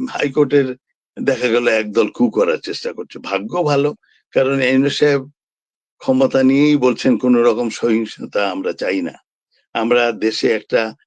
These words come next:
ন্যায় নীতি আইনের সরকার প্রতিষ্ঠিত করার পথ সুগম করার জন্য এসছি।" তাহলে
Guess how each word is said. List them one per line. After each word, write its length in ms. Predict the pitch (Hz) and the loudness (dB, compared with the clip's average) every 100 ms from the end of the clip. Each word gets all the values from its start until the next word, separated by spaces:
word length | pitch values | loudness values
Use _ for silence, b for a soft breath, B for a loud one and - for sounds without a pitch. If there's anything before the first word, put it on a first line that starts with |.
| _ - | _ -8
ন্যায় 400 | - 104 120 123 | 0 0 0 -2
নীতি 420 | 117 113 107 120 107 | -2 -4 -4 -2 0
আইনের 520 | 104 117 117 123 113 95 _ _ _ | 0 0 2 2 0 -8 _ _ _
সরকার 420 | - 110 95 107 | -2 -2 2 0
প্রতিষ্ঠিত 560 | 92 98 - - 107 - | 0 -8 -8 -12 -10 -10
করার 340 | 92 95 92 87 | -4 -2 -2 -2
পথ 220 | 101 95 - | -2 -2 -2
সুগম 400 | - 110 113 110 | -8 0 2 2
করার 300 | 107 90 80 | -2 -4 -6
জন্য 240 | 87 80 | -10 -10
এসছি।" 400 | 73 - - - _ _ _ - | -12 -16 -20 -20 _ _ _ -4
তাহলে 420 | 113 110 151 175 | -4 -2 -2 -2